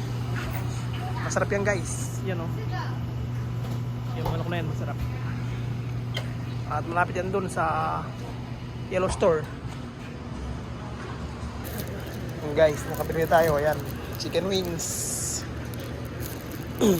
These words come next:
At pumili tayo ng dorm. Ano rin akong bibilin? Doon na lang sa dorm, guys. Ayan, maraming sasakyan. Mamaya na lang sa dorm. Yun, guys, dorm na tayo.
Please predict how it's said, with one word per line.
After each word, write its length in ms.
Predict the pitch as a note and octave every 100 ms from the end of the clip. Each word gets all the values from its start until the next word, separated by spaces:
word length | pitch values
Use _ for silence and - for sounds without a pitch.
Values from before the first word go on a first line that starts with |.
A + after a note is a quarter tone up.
| C#3+ -
At 80 | C3 D#3
pumili 160 | D#3+
tayo 160 | D#3+ E3 E3
ng 80 |
dorm. 200 | E3 D3+ C#3+ - - - - - - - - A3
Ano 120 | G3+
rin 120 | F#3+
akong 160 | F3+ F3+
bibilin? 340 | F3+ F3 E3 D3 B2 A#2+ - - - - - - - - - - - - - -
Doon 120 | E3+ D#3+
na 120 | E3
lang 80 | D#3
sa 120 | E3
dorm, 200 | E3 D#3+
guys. 720 | D3+ D3 - - - - - - - - - - - -
Ayan, 160 | E3 D#3
maraming 240 | D#3 D#3+
sasakyan. 400 | D3+ E3+ F#3+ F3 - - - - - - - - - - - - - - - - - - - - - - - - - - - - - -
Mamaya 320 | E3+ E3 F#3+
na 60 | G#3
lang 80 | F#3+
sa 80 | -
dorm. 240 | G3 F3+ D3 - - - - - - - B5 B5 B5 B5 B5 B5 B5 B5 B5 B5 - - - - - -
Yun, 140 | G3+ B3+
guys, 400 | C#4 G#3+ - -
dorm 240 | F#3 F3
na 80 | F#3
tayo. 320 | G3+ A3 F#3+